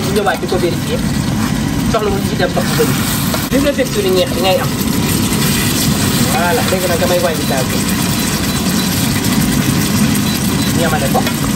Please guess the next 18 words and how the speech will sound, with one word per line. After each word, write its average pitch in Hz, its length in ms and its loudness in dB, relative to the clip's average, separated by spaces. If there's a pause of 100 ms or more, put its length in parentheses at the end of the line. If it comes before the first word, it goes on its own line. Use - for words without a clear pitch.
(1300)
Bàyyi 185 180 2
ko - 100 -4
fi 190 60 0
muy 185 160 2
compoté 185 380 0
ba 185 120 0
ndawal 185 240 0
bi 165 80 -2
ñor. 151 180 0 (340)
Euh, 175 200 6 (100)
pomme 233 160 -2
de 214 80 -2
terre 190 240 0
yaa 175 160 0
ngi 165 100 0
nii 180 140 0
tege 175 220 0
ak, 170 160 -2